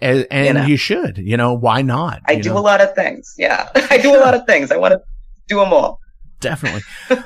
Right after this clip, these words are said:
Speaker 1: Lynx, thank you for coming onto the Metal Forge this week. This has been totally rad and awesome.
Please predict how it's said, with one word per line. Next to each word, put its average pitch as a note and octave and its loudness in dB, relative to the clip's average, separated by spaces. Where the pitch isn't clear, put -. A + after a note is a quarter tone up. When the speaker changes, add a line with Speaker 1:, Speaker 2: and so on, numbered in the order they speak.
Speaker 1:
Lynx, F3+ 0
thank F3+ 0
you E3+ 0
for C#3 -6
coming C#3 0
onto B2+ 0
the A#2 0
Metal A2+ 2
Forge G#2+ -4
this A2 -4
week. A2 -2
This A#2+ -2
has C3 -2
been A#2+ 0
totally B2+ 2
rad A2+ 2
and A2+ 0
awesome. G#2 -2